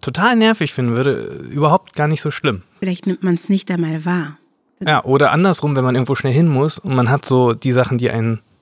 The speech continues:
Speaker 1: die man sonst gerne hört bei Entspannung. Das gibt ja auch Leute,
Speaker 2: Vogelgezwitscher.
Speaker 1: die sich dann eine C D mit Meeresrauschen auflegen oder so.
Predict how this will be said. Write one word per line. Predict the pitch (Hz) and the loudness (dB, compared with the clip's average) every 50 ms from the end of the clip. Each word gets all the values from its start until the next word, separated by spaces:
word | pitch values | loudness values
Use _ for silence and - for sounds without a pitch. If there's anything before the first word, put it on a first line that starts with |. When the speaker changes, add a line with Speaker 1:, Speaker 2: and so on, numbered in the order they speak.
| _ _ - | _ _ -6
Speaker 1:
die | 117 | -4
man | 110 110 113 | -2 0 0
sonst | 113 113 - | -2 -2 -2
gerne | - 127 120 120 117 | 0 0 2 2 2
hört | 120 113 - _ _ _ _ _ _ _ _ _ _ _ _ _ _ | 2 0 -2 _ _ _ _ _ _ _ _ _ _ _ _ _ _
bei | - 110 95 | -2 -2 -2
Entspannung. | 98 104 - - 107 104 110 117 123 131 | -2 -4 -4 -2 0 0 0 0 -2 -4
Das | - 101 - - - - - | -6 -8 -10 -12 -14 -14 -14
gibt | 117 - - | -6 -2 0
ja | 110 | 0
auch | 104 101 | 2 2
Leute, | 98 110 107 107 110 110 - 110 | 0 0 2 2 0 0 0 -2
Speaker 2:
Vogelgezwitscher. | 107 110 110 - - - 170 170 170 - - - - 175 170 170 - | -2 -2 -4 -6 -6 -6 -4 -4 -4 -4 -4 -4 -4 -4 -6 -6 -6
Speaker 1:
die | 123 110 | -6 -6
sich | 104 110 - | -6 -8 -6
dann | - 110 101 104 104 | -4 -4 -4 -4 -4
eine | - 104 101 104 101 104 98 98 - | -4 -4 -4 -4 -2 -2 -4 -4 -4
C | - - 120 | -6 -4 -2
D | 131 131 127 | 0 0 0
mit | 120 - | -2 -2
Meeresrauschen | 135 147 156 147 143 127 - - 120 117 127 - - 117 | 0 0 2 2 0 -2 -2 0 0 0 0 0 -2 -2
auflegen | - - 117 113 - 117 113 107 104 110 110 - | -2 -2 -2 -2 0 -2 0 0 0 -2 -4 -2
oder | 110 110 110 107 | -2 0 0 0
so. | 107 113 127 165 | 2 0 0 -2